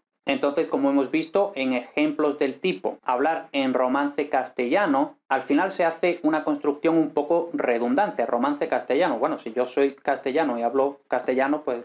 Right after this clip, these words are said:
lo lógico es que el romance sea castellano. Entonces no hace falta decir romance, al final acabamos diciendo simplemente castellano. Y entonces muchas veces vamos a encontrar que se habla directamente de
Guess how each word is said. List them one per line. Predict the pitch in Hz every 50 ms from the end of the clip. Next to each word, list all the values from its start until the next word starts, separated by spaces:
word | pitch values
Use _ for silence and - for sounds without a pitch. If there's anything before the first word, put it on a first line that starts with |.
| - _
lo | - 123 113 123 120
lógico | 120 123 123 143 135 139 139
es | 131
que | - 139
el | 127
romance | 113 113 120 123 123 123 139 123
sea | - 127 -
castellano. | 120 104 - - 117 123 120 110 107
Entonces | 104 - 120 117 - 135
no | 131 131 135 151 170
hace | 170 170 - 135
falta | - - 135 135 - 139 127
decir | 120 - - 151 156 151 - - _ _ _ -
romance, | - - 131 135 175 202 196 202 - 196
al | 190 180 160
final | - 135 135 147 151
acabamos | 147 - 131 131 135 139 123
diciendo | 127 123 - 143 139 147 147
simplemente | 143 - 139 131 - 131 131 143 143 - 185 180 185 - _ _ _ _
castellano. | - 120 104 - - 104 107 113 131 123 113 98 - - _ -
Y | 123
entonces | 113 110 - 139 135 - 113 101 - -
muchas | - 123 120 120 - 131 120 113
veces | 127 135 139 - 190 214 214 214 -
vamos | 117 107 107 107 - 127
a |
encontrar | 113 - 127 117 117 - 170 165 147 - - _ _ _ _ -
que | - -
se | - - - 120
habla | 123 131 131
directamente | 127 131 127 127 - - 127 147 147 143 123
de | 113 131 131 -